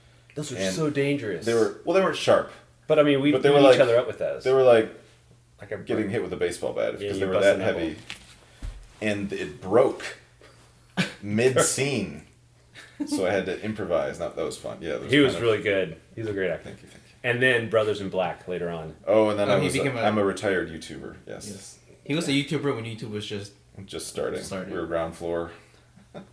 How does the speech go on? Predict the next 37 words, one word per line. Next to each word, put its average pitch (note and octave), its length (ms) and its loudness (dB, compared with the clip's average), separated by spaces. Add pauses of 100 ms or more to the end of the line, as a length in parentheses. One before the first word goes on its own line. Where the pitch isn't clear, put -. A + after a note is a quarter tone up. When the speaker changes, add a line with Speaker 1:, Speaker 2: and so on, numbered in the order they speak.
(140)
Speaker 1:
So - 160 -14
you A2 60 -8
could, A#2 240 -10
are G#2+ 100 4
those G#2+ 200 -4
still G2 280 0
Speaker 2:
Evangelization. G2 300 2
Speaker 1:
available G2+ 240 -2
to E2+ 400 -10
investigate? E2+ 580 -10
Speaker 3:
Yes. F#2+ 240 -14
Speaker 1:
Those G2+ 340 -4
Speaker 2:
Yeah, G2+ 60 -10
Speaker 1:
YouTube F#2+ 160 -12
Speaker 2:
we F#2 80 -8
Speaker 1:
channels? F2+ 340 -6
Speaker 2:
won't, - 40 -20
we F2+ 120 -8
won't E2 180 -8
post - 200 -10
Speaker 3:
But B2+ 80 -2
Speaker 2:
the C3 60 2
Speaker 3:
that C3 80 -4
whole C#3 100 -4
Speaker 2:
link - 100 -8
in C#3 40 -4
the A#2+ 60 -2
Speaker 3:
channel B2+ 100 -4
is B2 60 -6
Speaker 2:
show B2 80 -4
Speaker 3:
all A#2 60 -4 (140)
Speaker 2:
notes. G#2 140 -6
Speaker 3:
about, F#2+ 80 -8
like, G2 180 -12
the G#2 100 -10
U G2+ 200 -10
cat G2+ 340 -10